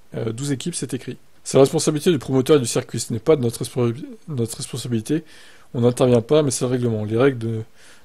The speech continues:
ne sont pas seulement mises en œuvre par nous, elles sont mises en œuvre partout, par tous les partis.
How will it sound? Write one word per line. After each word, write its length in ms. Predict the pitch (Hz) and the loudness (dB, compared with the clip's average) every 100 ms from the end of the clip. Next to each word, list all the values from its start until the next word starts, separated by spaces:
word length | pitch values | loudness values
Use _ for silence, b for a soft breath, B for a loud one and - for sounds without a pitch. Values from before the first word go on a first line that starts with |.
| - | -8
ne 60 | 117 | -4
sont 160 | 135 | -4
pas 160 | 123 151 | 2 2
seulement 260 | - 131 | 2 0
mises 180 | 123 131 | 2 0
en 80 | 127 | 0
œuvre 120 | 117 | 0
par 160 | - 135 | 0 -2
nous, 160 | 160 151 | 0 -2
elles 60 | |
sont 200 | 117 139 | -2 -4
mises 200 | 127 120 | -4 -2
en 80 | 123 | 0
œuvre 160 | 147 - - b b b b b b | -2 -4 -16 b b b b b b
partout, 460 | 139 - - 165 170 - - - - - | -6 -6 -4 -4 -4 -10 -20 -20 -20 -10
par 140 | 127 - | -8 -8
tous 180 | - | -2
les 80 | 156 | 0
partis. 580 | 131 - - 117 - - | -2 -6 -8 -8 -8 -12